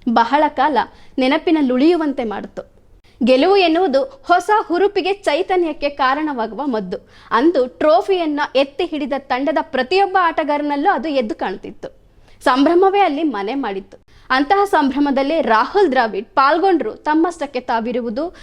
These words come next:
ದೂರದಲ್ಲಿ ನಿಲ್ಲುವುದು ಅವರ ಸ್ವಭಾವ. ಮೃದು ಮಾತಿನ, ಸೌಮ್ಯ ಸ್ವಭಾವದ, ವಿವಾದಗಳಿಲ್ಲದ, ವಿಪರೀತಕ್ಕೆ ಹೋಗದ ಅಪ್ರತಿಮ ಕ್ರಿಕೆಟಿಗ. ಗೆದ್ದಾಗ ಮೈಮರೆಯದ, ಸೋತಾಗ ಸೊರಗದ ಸ್ಥಿತಪ್ರಜ್ಞ.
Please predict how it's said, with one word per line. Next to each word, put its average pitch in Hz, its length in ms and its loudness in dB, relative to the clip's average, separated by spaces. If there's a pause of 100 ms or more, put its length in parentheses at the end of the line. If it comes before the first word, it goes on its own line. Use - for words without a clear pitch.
(180)
ದೂರದಲ್ಲಿ 311 460 2
ನಿಲ್ಲುವುದು 240 420 -2
ಅವರ 403 240 2
ಸ್ವಭಾವ. 208 500 -2 (800)
ಮೃದು 254 280 2
ಮಾತಿನ, 285 400 0 (360)
ಸೌಮ್ಯ 294 380 2
ಸ್ವಭಾವದ, 277 640 0 (240)
ವಿವಾದಗಳಿಲ್ಲದ, 247 880 -4 (200)
ವಿಪರೀತಕ್ಕೆ 349 600 -2
ಹೋಗದ 254 360 -6 (180)
ಅಪ್ರತಿಮ 262 520 -6
ಕ್ರಿಕೆಟಿಗ. 196 440 -8 (640)
ಗೆದ್ದಾಗ 302 500 2
ಮೈಮರೆಯದ, 262 640 -2 (260)
ಸೋತಾಗ 330 460 0
ಸೊರಗದ 247 520 -2
ಸ್ಥಿತಪ್ರಜ್ಞ. 254 720 -4